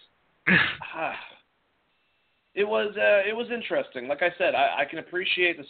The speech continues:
Speaker 2: cinematics and the concept and trying to make it, uh, very strong. But at the same time, I thought some of it was very unnecessary just based on the fact that Becky Lynch is not gonna attack Sasha and Bayley just for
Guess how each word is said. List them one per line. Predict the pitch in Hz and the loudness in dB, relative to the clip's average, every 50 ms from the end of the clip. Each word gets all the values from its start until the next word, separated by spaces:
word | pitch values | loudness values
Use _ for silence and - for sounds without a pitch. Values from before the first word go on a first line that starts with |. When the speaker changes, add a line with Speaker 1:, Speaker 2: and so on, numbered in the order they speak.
| - | -8
Speaker 2:
cinematics | 160 156 147 147 147 147 156 175 175 175 - - - - - _ _ _ _ _ _ _ _ _ _ _ _ _ _ - | -6 -4 -2 0 2 2 2 2 0 -2 -6 -16 -18 -18 -18 _ _ _ _ _ _ _ _ _ _ _ _ _ _ -4
and | 135 143 139 135 131 | -2 0 0 0 0
the | 127 120 - | -2 -6 -6
concept | - 165 160 165 165 - - 175 175 - - - - - | -4 0 0 0 0 2 4 4 4 4 2 -4 -12 -6
and | 123 123 123 123 120 - 117 117 104 | -6 -4 -4 -4 -6 -8 -10 -16 -12
trying | - 151 151 147 147 | -8 -6 -4 -4 -4
to | 143 | -6
make | 139 135 135 - | -6 -8 -6 -6
it, | 123 123 123 - | -8 -8 -6 -4
uh, | 127 120 110 107 104 | -2 -2 -2 -2 -4
very | 107 131 131 127 - - - - | -4 -6 -6 -6 -8 -12 -14 -14
strong. | - 135 135 135 135 139 147 156 165 185 196 - _ _ _ _ _ _ _ _ _ _ - | -10 -6 -2 0 0 0 0 -2 -4 -6 -10 -14 _ _ _ _ _ _ _ _ _ _ 2
But | - 139 143 | 4 4 4
at | 139 | 4
the | - - - - | 0 -4 -6 -4
same | 170 165 160 147 | -4 -4 -4 -4
time, | - 170 160 156 156 147 139 131 - - | -2 0 2 2 2 0 -2 -6 -8 -10
I | 120 117 - - | -10 -10 -6 0
thought | - 139 135 131 - - | 4 4 4 4 0 -8
some | - 139 139 135 | -8 -8 -6 -6
of | 127 117 | -8 -8
it | 127 101 | -8 -8
was | 113 113 107 107 104 98 - 113 | -8 -8 -6 -8 -8 -10 -8 -6
very | 123 123 120 92 | -4 -4 -4 -4
unnecessary | 110 113 113 113 117 117 113 - - - - 110 101 95 92 92 95 98 - _ - | -6 -8 -8 -4 -4 -4 -4 -6 -10 -8 -4 -2 -2 -2 -2 -6 -10 -12 -14 _ -12
just | - - - - | -10 -10 -6 -2
based | 120 117 117 113 - 123 | 0 0 -2 -2 -4 -4
on | 117 107 104 104 104 101 104 - - _ _ _ _ _ _ _ _ _ _ _ - | -2 -2 -2 -2 -4 -8 -14 -20 -20 _ _ _ _ _ _ _ _ _ _ _ -14
the | - | -8
fact | 107 - 120 120 117 | 0 2 2 2 2
that | - 113 98 - | -2 -4 -2 0
Becky | 127 131 - - | 0 0 0 -2
Lynch | 127 127 127 120 | -6 -6 -6 -6
is | - - - | -8 -8 -4
not | 123 120 117 | -2 -2 -2
gonna | - 110 101 | -2 -6 -10
attack | - - - 113 110 104 98 - - - _ _ - - - | -8 -4 -2 0 0 -2 -4 -6 -14 -20 _ _ -18 -8 -2
Sasha | 127 113 104 104 - - 110 104 98 95 95 87 - _ - | 0 0 0 0 -2 -2 -2 0 0 0 0 -2 -6 _ -18
and | 98 92 95 | -18 -14 -10
Bayley | 101 104 104 98 92 87 87 85 85 - | -6 -6 -6 -6 -6 -8 -12 -12 -12 -12
just | - - - - _ _ _ - | -12 -12 -12 -14 _ _ _ -12
for | - 98 | -8 -4